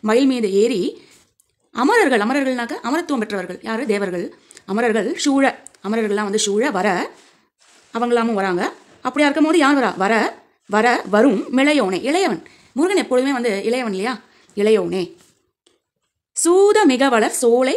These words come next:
மருவு சுவாமி மலைதனில் உறைவோனே." சூத மிக வளர்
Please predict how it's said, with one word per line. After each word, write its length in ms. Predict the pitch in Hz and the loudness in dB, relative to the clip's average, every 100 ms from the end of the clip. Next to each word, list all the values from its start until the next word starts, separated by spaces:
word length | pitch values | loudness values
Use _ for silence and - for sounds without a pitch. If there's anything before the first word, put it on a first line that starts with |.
| 262 | 2
மருவு 320 | 214 254 233 | 2 2 2
சுவாமி 600 | 214 302 254 208 214 247 | 2 2 0 2 0 0
மலைதனில் 540 | 220 190 202 185 262 | 0 -2 -2 -2 -2
உறைவோனே." 460 | 220 180 175 160 160 - - - | -4 -4 -6 -6 -10 -14 -20 -14
சூத 640 | - 214 226 233 214 - - | -4 0 2 2 0 -4 -2
மிக 420 | 196 202 196 - | 0 2 2 0
வளர் 400 | 180 180 170 - | -2 0 -2 -6